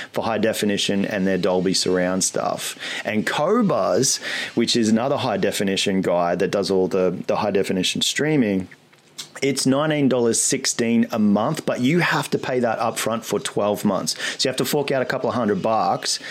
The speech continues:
um, and that will get you twelve months of streaming. If you wanna go a month to month with opt-in and out, you're gonna have to pay twenty-five dollars a month. So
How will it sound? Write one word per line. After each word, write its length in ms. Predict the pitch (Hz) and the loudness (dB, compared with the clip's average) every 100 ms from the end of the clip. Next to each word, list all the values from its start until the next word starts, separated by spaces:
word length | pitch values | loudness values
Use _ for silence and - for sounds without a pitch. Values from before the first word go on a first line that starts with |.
| - - 113 | -10 -8 -4
um, 380 | 110 104 101 101 | -2 0 0 0
and 140 | 120 | -2
that 100 | 110 | 0
will 80 | 117 | 0
get 160 | 110 113 | 0 2
you 80 | 101 | 0
twelve 300 | - 101 110 | 0 -2 0
months 200 | 95 - | -2 -2
of 100 | - | -2
streaming. 480 | - 104 98 123 123 | 0 0 0 -2 -2
If 180 | 131 160 | -2 0
you 80 | 156 | 2
wanna 180 | 156 | 2
go 160 | 131 135 | 2 2
a 40 | 117 | 2
month 360 | 120 123 117 | 2 0 -2
to 80 | - | -2
month 440 | 104 107 156 233 - | 2 2 2 0 0
with 180 | 98 - | -2 -2
opt-in 380 | 107 - 110 | -6 -2 0
and 100 | 104 104 | 2 2
out, 320 | 165 208 - - - - | 0 -2 -4 -12 -10 -4
you're 120 | 190 | -2
gonna 120 | 214 - | 0 -2
have 160 | 104 | -2
to 60 | - | -2
pay 200 | 107 92 | -2 -2
twenty-five 720 | - 101 92 - - 82 - | -2 -2 -2 -4 -2 0 0
dollars 320 | - 62 - | 0 -2 -2
a 60 | - | -2
month. 440 | 107 87 - - | -2 -2 -6 -4
So 300 | - 139 139 | -2 0 0